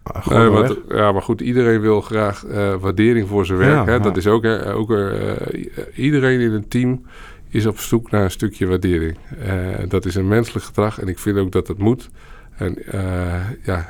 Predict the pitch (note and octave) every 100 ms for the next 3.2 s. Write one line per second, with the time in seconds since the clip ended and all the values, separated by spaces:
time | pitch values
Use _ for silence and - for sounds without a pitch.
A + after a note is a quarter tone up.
0 | - - - A#2+ B2 A#2 G#2+ G2 B2 A2+
1 | - F2+ F#2+ G#2+ G#2 - F#2+ A2 - -
2 | - G2+ G2 F#2+ F#2+ F2 - G#2 A2 A2+
3 | A2+